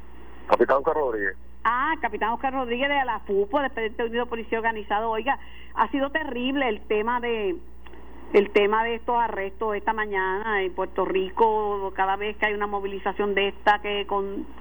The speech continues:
Speaker 2: que donde se, lo que se están planteando es actos de corrupción, se estremece nuestro país, capitán, se estremece Puerto Rico.
Speaker 1: Sí,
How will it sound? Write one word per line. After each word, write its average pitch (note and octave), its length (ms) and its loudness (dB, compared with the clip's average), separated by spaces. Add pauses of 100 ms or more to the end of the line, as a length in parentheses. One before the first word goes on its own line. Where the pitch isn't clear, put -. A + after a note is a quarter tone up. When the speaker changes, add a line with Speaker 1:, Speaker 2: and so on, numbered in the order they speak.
(380)
Speaker 2:
que A3 240 4
donde G#3+ 300 4
se, G#3+ 100 0
lo G3 100 2
que F#3+ 100 -4
se F3+ 60 -2
están G#3 240 2
planteando A3 480 0
es G#3+ 60 2
actos G#3+ 320 -2
de G#3+ 100 -4
corrupción, A3 680 0 (460)
se C#4 80 8
estremece C4+ 520 2
nuestro D#4 300 0
país, C#4+ 480 0 (240)
capitán, A3+ 420 0
se B3 60 -4
estremece A3+ 480 -2
Puerto C#4 260 -2
Rico. B3+ 380 -2 (1300)
Speaker 1:
Sí, A#2 60 12